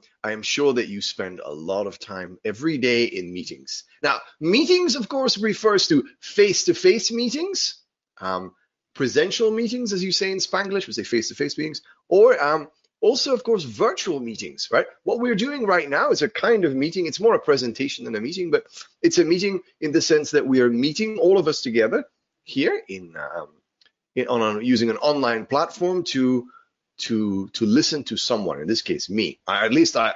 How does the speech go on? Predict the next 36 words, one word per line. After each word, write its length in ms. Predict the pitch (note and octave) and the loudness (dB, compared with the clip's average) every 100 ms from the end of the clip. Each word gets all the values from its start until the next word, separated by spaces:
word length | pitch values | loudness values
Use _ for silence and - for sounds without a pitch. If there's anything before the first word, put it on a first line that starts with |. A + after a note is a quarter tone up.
| - | 2
I 180 | C3 B2+ | 2 6
hope 280 | D#3 D3+ B2+ | 4 4 2
you're 180 | A2 | 0
listening, 440 | G#2 G#2+ - E2 D#2+ | 0 -4 -6 -14 -12
all 80 | F2 | -10
right? 260 | G2 G#2+ - | -8 -10 -12
Um, 240 | E2+ F2+ - _ B2+ _ F3+ - - - - C4 A3+ | -14 -14 -16 _ -12 _ -8 -8 -8 -6 -2 -4 -4
<laughs> 60 | |
but 200 | - - - - - | 0 0 0 -18 0
we 200 | E3+ C4 | 2 4
are 80 | A#3 | 4
going 240 | B3 C#4+ | 2 -2
to 80 | A3+ | -4
be, 240 | F#3 F3 - _ _ _ - | -2 -4 -6 _ _ _ -8
uh, 380 | C3 B2+ A#2 A#2+ | -6 -4 -4 -4
doing 300 | G#2 B3 G#3+ | -2 0 2
another 320 | F3 E3 D3 | 4 4 2
meeting 260 | D#3 D#3+ | -2 -4
today, 180 | C3 C3+ | -2 -2
another 240 | C3+ C#3+ C3+ | 0 -2 -2
presentation, 440 | B2+ B2 C3+ C3 | -4 -2 -4 0
and, 120 | D#3+ - | -2 0
and 160 | E3 - _ _ _ _ _ | -4 -4 _ _ _ _ _
that 240 | B3+ A3 A3 | 0 0 2
means 420 | A3 A3 F3+ D3 | 0 0 -2 -2
that 180 | D#3+ D3 | -4 -2
we 120 | C#3+ | -4
have 100 | D3+ | -4
to 100 | - | -2
ask 300 | B2 C#3 - | -2 -2 -2
ourselves 640 | A#2+ A#2 A#2 G#2+ G#2+ - _ _ _ _ _ _ _ | -4 0 0 0 -4 -10 _ _ _ _ _ _ _
how 440 | B2+ D3+ F3 E3 C#3+ _ | -4 0 2 0 -2 _
much 460 | B2 A2 A#2+ - - | -2 -2 -2 -4 -10
of 140 | A#2+ G2 | -10 -6
the 100 | G2 | -4
meeting 500 | A2 A2 G2+ F2+ | -2 -2 -6 -10